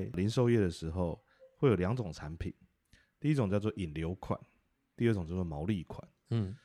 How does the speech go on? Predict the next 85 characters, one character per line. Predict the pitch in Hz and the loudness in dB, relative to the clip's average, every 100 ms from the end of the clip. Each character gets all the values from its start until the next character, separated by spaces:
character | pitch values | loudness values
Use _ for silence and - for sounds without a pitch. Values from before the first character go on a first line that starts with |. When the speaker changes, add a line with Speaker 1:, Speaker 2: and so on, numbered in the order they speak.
| _ | _
Speaker 1:
引 | - | -4
流 | 95 147 | 4 4
款 | 160 98 | 6 2
就 | 101 | 2
是 | |
说 | 98 101 98 | 2 0 0
它 | 98 113 | 0 -2
是 | 107 104 | -2 -2
一 | |
个 | 98 85 | -2 -4
刚 | - 110 104 | -2 0 0
需 | 107 107 98 | -2 -2 -2
高 | 95 101 | 0 -2
品 | 95 80 | -2 -4
质 | 87 | -4
的 | 82 | -6
需 | - 78 | -6 -10
求， | - - | -8 -12
但 | 98 101 | -4 -2
是 | |
它 | 101 | -2
赚 | 95 101 | -2 -2
不 | 87 | -2
了 | |
什 | 80 | -4
么 | 73 | -8
钱， | - - - _ _ _ _ | -12 -14 -16 _ _ _ _
那 | 123 | 0
它 | 147 | 2
是 | 147 | 4
用 | 139 | 4
来 | 104 | 2
吸 | - 110 107 | 2 0 0
引 | 87 - | -2 -6
顾 | - | -8
客 | 92 87 | -6 -6
上 | 85 85 | -6 -8
门 | 55 - | -8 -18
的。 | - - - _ _ | -20 -20 -20 _ _
然 | 101 | -2
后 | |
毛 | 117 117 | 2 4
利 | 139 | 4
款 | 113 87 | 2 0
是 | 98 98 90 - | 0 -2 -2 -8
你 | 113 | -6
上 | 92 139 | 2 2
门 | 113 92 | 4 0
之 | 104 | 0
后 | 107 95 | 2 2
呢， | |
你 | 92 | 0
可 | 92 | -2
能 | 80 | -4
会 | 85 92 85 | -2 -2 -2
偶 | - 95 | 0 2
尔 | |
买 | 95 76 | 2 -2
一 | 78 | -6
些 | 87 | -4
这 | 85 | -2
样 | 82 | -4
的 | |
东 | 78 | -6
西， | 73 | -8
我 | 73 | -8
就 | 76 | -6
靠 | 82 98 | -4 -4
这 | 82 | -2
些 | 80 | -2
东 | 78 | -4
西 | 78 | -6
赚 | 71 | -10
钱。 | 71 - - | -10 -16 -6
举 | 98 | 4
例 | 131 | 6
来 | 104 | 6
说， | 90 95 90 - - - _ _ | 2 -2 -4 -8 -20 -20 _ _
像 | 131 120 104 95 101 - _ - | 0 2 2 0 -6 -14 _ -2
超 | 123 123 | 2 2
市 | - 113 - _ _ _ _ | 2 -2 -2 _ _ _ _
全 | - | -2
联 | 98 95 | 0 2
好 | 90 78 | 0 -4
了， | 67 | -8